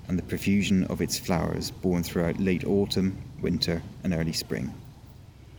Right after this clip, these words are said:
In nineteen seventy-nine, Christopher Buckell,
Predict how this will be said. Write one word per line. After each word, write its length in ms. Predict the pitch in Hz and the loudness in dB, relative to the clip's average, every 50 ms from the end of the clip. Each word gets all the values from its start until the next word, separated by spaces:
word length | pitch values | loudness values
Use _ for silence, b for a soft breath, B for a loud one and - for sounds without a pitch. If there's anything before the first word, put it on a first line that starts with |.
| - - - | -12 -2 2
In 180 | - 110 107 113 | 4 6 8 8
nineteen 360 | 135 165 185 185 - 185 143 | 8 8 6 6 6 4 4
seventy-nine, 540 | - - 113 107 110 95 87 82 85 90 92 | 4 4 4 6 6 6 6 6 4 4 2
Christopher 440 | - - - 135 127 - - - 107 | 2 2 2 2 2 2 2 0 0
Buckell, 480 | - - - - 92 82 80 85 98 | 0 0 0 2 4 4 4 4 4